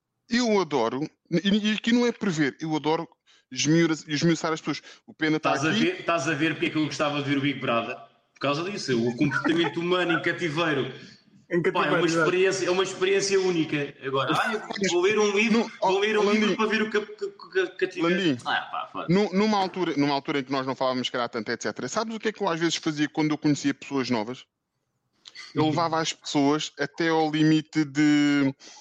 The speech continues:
Speaker 1: <laughs>
Speaker 3: Chama-se, chama-se, chama-se shit testing.
Speaker 1: Como?
Speaker 3: Shit test-, shi-, shit testing.
Speaker 1: Sim,
Speaker 3: Que é,
Speaker 1: sim.
Speaker 3: estás ali a fazer pequenos testes de stress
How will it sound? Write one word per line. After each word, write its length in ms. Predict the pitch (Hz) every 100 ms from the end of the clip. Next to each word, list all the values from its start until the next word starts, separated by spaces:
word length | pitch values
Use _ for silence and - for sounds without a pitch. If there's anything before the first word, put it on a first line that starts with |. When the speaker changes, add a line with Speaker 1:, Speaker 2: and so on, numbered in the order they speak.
| - - - - -
Speaker 1:
<laughs> 520 | 139 160 - - - - - -
Speaker 3:
Chama-se, 460 | - 214 220 233 208 -
chama-se, 460 | 233 240 233 - -
chama-se 420 | - 226 220 -
shit 240 | 269 262 -
testing. 520 | 190 147 - 135 120 - _ _ _ _ _ _ _ _ _ _ _ _ _ _ _ _ -
Speaker 1:
Como? 180 | 185 247
Speaker 3:
Shit 200 | 262 254
test-, 280 | 208 196 - -
shi-, 260 | - 254 -
shit 280 | - 311 - -
testing. 400 | 202 190 - 160
Speaker 1:
Sim, 220 | 202 175 139 - _ -
Speaker 3:
Que 100 | 208
é, 40 |
Speaker 1:
sim. 40 | 214
Speaker 3:
estás 260 | 220 233 254
ali 160 | 247
a 20 | 254
fazer 180 | 247 240
pequenos 380 | - 262 262
testes 340 | - 254 262 -
de 260 | - -
stress 560 | - - 220 247 -